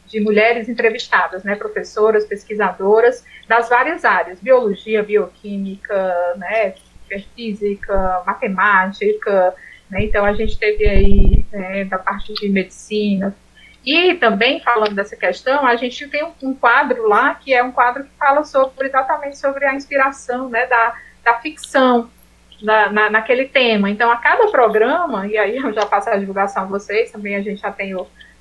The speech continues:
podcast do programa, e a cada programa, é, o Falando Ciência, tem no Spotify, a gente tá aí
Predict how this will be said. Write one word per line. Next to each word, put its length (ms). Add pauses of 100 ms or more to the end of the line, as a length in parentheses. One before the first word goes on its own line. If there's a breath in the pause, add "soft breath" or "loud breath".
(140)
podcast 600
do 80
programa, 640
e 180
a 60
cada 240
programa, 680 (340 soft breath)
é, 360
o 40
Falando 300
Ciência, 480
tem 180
no 380
Spotify, 1040
a 60
gente 200
tá 120
aí 280